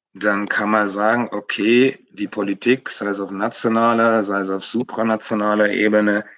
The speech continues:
hat sich dieses Problems angenommen.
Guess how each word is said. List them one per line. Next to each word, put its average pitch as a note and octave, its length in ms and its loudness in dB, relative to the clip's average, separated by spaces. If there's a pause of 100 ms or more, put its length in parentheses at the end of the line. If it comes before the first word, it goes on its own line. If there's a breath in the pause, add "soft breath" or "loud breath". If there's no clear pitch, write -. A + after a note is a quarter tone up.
(100)
hat - 540 -4
sich G#2+ 540 2
dieses A2+ 540 2
Problems G#2+ 580 0
angenommen. F#2+ 760 2